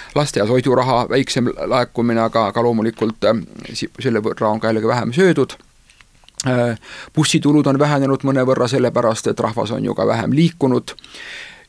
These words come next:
Mida linn on teinud? Linn on ju näiteks ka vabastanud, eh, üürist,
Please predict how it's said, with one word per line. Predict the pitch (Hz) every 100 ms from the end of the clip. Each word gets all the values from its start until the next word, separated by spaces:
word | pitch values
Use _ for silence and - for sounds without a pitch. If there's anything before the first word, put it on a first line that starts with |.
| _ -
Mida | 147 143
linn | 156 147
on | 131
teinud? | 147 147 127 135
Linn | 143 135
on | 123 123
ju | 123 113 78
näiteks | 123 120 110 - -
ka | 131 120 117 120 - - - -
vabastanud, | 127 131 120 - 120 113 113 113 -
eh, | 110 110 113 - 139
üürist, | 156 147 104 - -